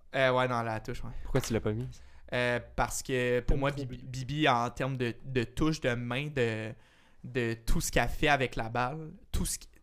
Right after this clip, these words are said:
Speaker 1: tous les effets, le, le, la panoplie d'effets qu'elle peut mettre sur une balle, pour moi, c'est ça,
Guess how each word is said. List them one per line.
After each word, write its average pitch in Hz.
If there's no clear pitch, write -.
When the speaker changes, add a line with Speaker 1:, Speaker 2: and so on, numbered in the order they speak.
Speaker 1:
tous -
les 135
effets, 165
le, 127
le, 123
la 120
panoplie 165
d'effets 147
qu'elle 135
peut 123
mettre 127
sur 120
une 110
balle, 120
pour -
moi, 127
c'est 135
ça, 135